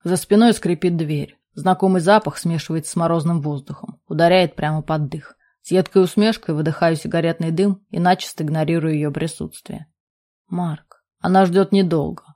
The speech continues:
По хрусту снегу за спиной слышно, как переминается нерешительно с ноги на ногу.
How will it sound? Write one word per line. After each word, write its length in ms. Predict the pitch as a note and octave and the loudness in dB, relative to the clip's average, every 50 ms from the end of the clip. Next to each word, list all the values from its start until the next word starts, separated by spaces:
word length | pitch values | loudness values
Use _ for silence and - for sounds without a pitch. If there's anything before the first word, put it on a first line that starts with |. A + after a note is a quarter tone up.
| _ | _
По 140 | _ - D#3+ | _ -6 -4
хрусту 380 | - - F#3 F#3+ F#3 - - F#3 | -2 0 0 0 0 -2 -4 -2
снегу 380 | - - A3 A#3 A3+ F3+ E3 | 2 4 4 4 4 2 0
за 120 | D3+ C#3 C#3+ | -2 -4 -6
спиной 400 | - - - E3 D#3+ D3+ C#3+ C#3+ | -10 -8 -6 -4 -4 -4 -4 -6
слышно, 480 | - - F#3 G#3 A#3+ A#3 - - D3 | -4 -2 0 0 0 0 -2 -6 -6
как 180 | C#3 - D3 - | -6 -6 -8 -6
переминается 680 | - E3 E3 E3 E3 F3 F3+ G3 F#3+ F3+ F#3 - D#3+ | -4 -4 -2 -2 0 0 2 2 0 0 -2 -4 -4
нерешительно 640 | D#3 D#3 D#3 D#3 D3+ - - F3+ E3+ - D#3 D3 C#3+ | -4 -2 -2 -2 -4 -4 -4 -6 -6 -4 -6 -6 -6
с 100 | C#3+ - | -6 -6
ноги 240 | D#3 D3+ D3 D3+ E3 | -6 -4 -2 -2 -2
на 200 | D#3+ D#3 D3 C#3 | -2 -2 -2 -4
ногу. 380 | C3+ C#3+ C#3+ - - D3+ - | -4 -6 -8 -10 -12 -14 -14